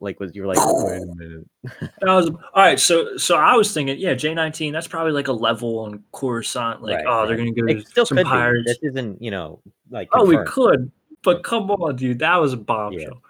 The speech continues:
Speaker 1: I,
Speaker 2: Give
Speaker 1: I
Speaker 2: a
Speaker 1: was
Speaker 2: like
Speaker 1: thinking
Speaker 2: if, if, if Evan is on fire tonight, 'cause I think he is.
Speaker 1: Okay. I, I, maybe I am. Um,
Speaker 2: <laughs>
Speaker 1: but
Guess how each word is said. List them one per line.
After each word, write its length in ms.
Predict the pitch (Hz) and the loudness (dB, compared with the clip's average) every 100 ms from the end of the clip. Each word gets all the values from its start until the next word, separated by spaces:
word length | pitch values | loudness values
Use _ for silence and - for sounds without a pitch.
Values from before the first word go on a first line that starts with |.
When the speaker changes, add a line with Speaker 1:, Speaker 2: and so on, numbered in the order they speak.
| _ - | _ -4
Speaker 1:
I, 200 | - - | -2 0
Speaker 2:
Give 120 | - 294 | 2 4
Speaker 1:
I 20 | |
Speaker 2:
a 60 | 269 | 6
Speaker 1:
was 80 | 202 | 6
Speaker 2:
like 300 | 190 156 123 | 4 2 0
Speaker 1:
thinking 240 | 101 85 87 | -6 -8 -4
Speaker 2:
if, 200 | 156 - | -4 -2
if, 300 | 143 123 - - | -6 -6 -8 -10
if 240 | 139 123 | -10 -10
Evan 300 | 147 156 139 | -10 -8 -6
is 160 | 120 113 | -8 -8
on 120 | - 113 | -10 -10
fire 400 | - 113 104 95 | -2 -2 -2 -8
tonight, 400 | - 95 95 120 | -14 -16 -16 -16
'cause 120 | - 123 | -16 -12
I 120 | 143 | -12
think 220 | 123 98 | -14 -20
he 120 | 92 | -20
is. 340 | 87 - - - _ _ 120 | -20 -20 -20 -20 _ _ -14
Speaker 1:
Okay. 340 | 113 - 76 _ _ | -14 -14 -20 _ _
I, 360 | 92 - - 92 - | -12 -6 -6 -6 -10
I, 60 | 104 | -6
maybe 320 | 113 - 104 | 2 2 2
I 140 | - 76 - - _ _ | -2 -4 -10 -10 _ _
am. 220 | 214 208 196 | -4 -4 -2
Um, 320 | 196 160 165 185 _ _ _ _ - | -4 -4 -10 -14 _ _ _ _ -8
Speaker 2:
<laughs> 120 | 147 | -4
Speaker 1:
but 300 | - 101 95 | 0 0 0